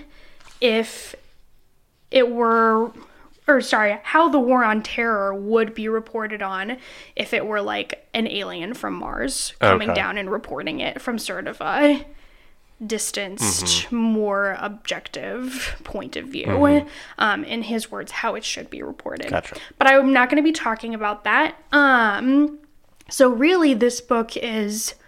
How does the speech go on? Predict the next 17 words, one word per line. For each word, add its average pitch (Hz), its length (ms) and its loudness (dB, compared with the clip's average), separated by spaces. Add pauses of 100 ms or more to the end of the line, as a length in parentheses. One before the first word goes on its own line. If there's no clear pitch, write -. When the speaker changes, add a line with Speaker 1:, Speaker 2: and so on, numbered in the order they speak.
(400)
Speaker 1:
short. - 560 -6 (140)
Speaker 2:
<laughs> 147 140 -8
Speaker 1:
Um, 240 640 4 (100)
it 240 160 -6
is 220 600 -4 (800)
sixty-five 269 1200 -6
pages 226 540 -10
long. 269 580 0 (100)
Speaker 2:
Okay. 107 280 -4 (1040)
Speaker 1:
Um, 277 800 4 (380)
and 277 480 6 (760)
Noam 359 300 4
Chomsky 240 920 -2 (300)
is, 233 800 -4 (540)
is, 302 560 -6
I 277 80 2
believe, 370 600 -2